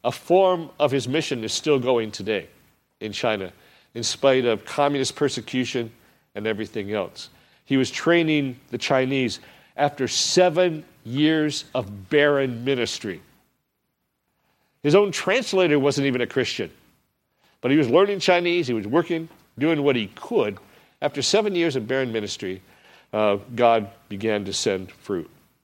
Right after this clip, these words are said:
So, you know, and there were people holding the ropes back in the States and back in England to support that ministry. You know,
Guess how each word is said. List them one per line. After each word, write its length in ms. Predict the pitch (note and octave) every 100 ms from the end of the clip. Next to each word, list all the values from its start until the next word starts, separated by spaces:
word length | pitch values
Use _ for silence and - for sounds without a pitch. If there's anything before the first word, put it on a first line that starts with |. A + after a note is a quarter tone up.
| _ _ _ _ _ - - - -
So, 520 | - F#3 D#3+ D#3+ C#3 - - -
you 100 | B3+
know, 280 | E3 F#3+ G3 - _ -
and 260 | D#3 C#3+
there 120 | D#3+ D#3+
were 140 | C#3+
people 400 | - G3 B3 G3+
holding 720 | - - A3+ C#4+ C4 C4 B3+
the 120 | B3 A#3
ropes 760 | A3+ B2 - - - - - _ _ _ _ _ _ _ _
back 260 | C3 D#3 F3
in 140 | D#3+
the 80 | D#3
States 560 | - - D#3 D#3 -
and 120 | D3 C3
back 260 | C#3 -
in 100 | C#3
England 420 | D3 D3 C#3 C3+ - - - _ -
to 120 | C3+
support 640 | - B2+ - C#3 C3+ - -
that 200 | A#2+ -
ministry. 560 | G2 A2 G2 - F2 D2+ _ _ _ _ _ _ _ _ _ _ _ _ _ _
You 80 | D3
know, 260 | F3 F3